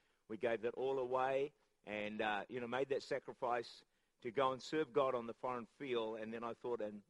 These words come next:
this is the reward? This is the result? Like, God, this is not what I expected." I wonder how many of you are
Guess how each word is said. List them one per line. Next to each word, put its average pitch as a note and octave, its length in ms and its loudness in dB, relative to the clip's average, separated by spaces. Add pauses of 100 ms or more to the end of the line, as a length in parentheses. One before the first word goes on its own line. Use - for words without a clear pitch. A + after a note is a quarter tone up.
this B2+ 220 -8
is B2 140 -14
the B2 120 -4
reward? A#2 480 -4 (1000)
This A#2 240 -10
is B2 140 -8
the C#3 100 -2
result? A#2+ 500 -6 (200)
Like, A2 240 -6 (160)
God, A#2+ 260 -6 (1400)
this - 160 -20
is B2+ 100 -14
not D3+ 200 -2
what D3+ 160 -2
I D3 140 -4
expected." - 600 -16 (1400)
I D#3 40 -14
wonder F#3+ 120 -2
how G3 100 4
many F3+ 140 0
of D3 100 -2
you D#3+ 140 6
are B2+ 40 2